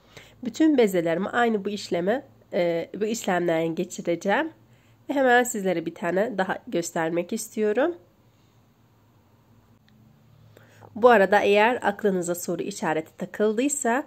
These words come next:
e, yorum kısımlarına bırakabilirsiniz. Gördüğüm anda inşallah cevap vereceğim. Kullandığınız malzemelerin hepsi oda sıcaklığında olursa çok daha iyi bir sonuç elde ederiz. Buna da özen gösterelim lütfen.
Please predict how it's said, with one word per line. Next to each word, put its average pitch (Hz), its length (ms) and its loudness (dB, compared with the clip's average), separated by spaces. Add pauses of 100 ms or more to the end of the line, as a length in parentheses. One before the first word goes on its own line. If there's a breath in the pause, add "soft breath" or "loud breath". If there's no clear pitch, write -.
(540 soft breath)
e, - 80 -2 (360)
yorum 220 260 4
kısımlarına 185 800 -4 (100)
bırakabilirsiniz. 185 1160 -2
Gördüğüm 170 400 -2
anda 175 300 0
inşallah 226 560 -4
cevap 165 400 -2
vereceğim. 180 540 -2 (2750 loud breath)
Kullandığınız 226 720 4
malzemelerin 190 960 -2
hepsi 240 420 -2
oda 196 220 0
sıcaklığında 170 720 -4
olursa 226 380 -2
çok 196 280 -8
daha 180 220 -2
iyi 208 160 -4
bir 185 60 -12
sonuç 208 360 -6
elde 160 320 -4
ederiz. 180 440 -4
Buna 165 200 -4
da 165 60 -4
özen 185 400 -4
gösterelim 170 580 -6
lütfen. 247 500 -4